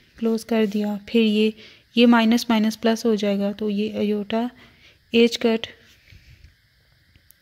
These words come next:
और J hat और ये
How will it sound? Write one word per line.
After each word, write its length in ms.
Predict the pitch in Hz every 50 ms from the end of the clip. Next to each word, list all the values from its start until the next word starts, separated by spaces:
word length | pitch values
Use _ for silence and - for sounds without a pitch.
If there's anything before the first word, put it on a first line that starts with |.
| _ _
और 240 | 233 220 220 226 196
J 200 | 202 - 226 233 247 262 247 254
hat 280 | 240 233 247 240 - - - - - _ _ _ _ _ _ _ _ _ _ _ _ _ _ _ _ _ _ _ _ _ _ _ _ _ _ _ - - _ _ _ -
और 340 | 220 214 208 208 214 214 220
ये 220 | 226 214 220 226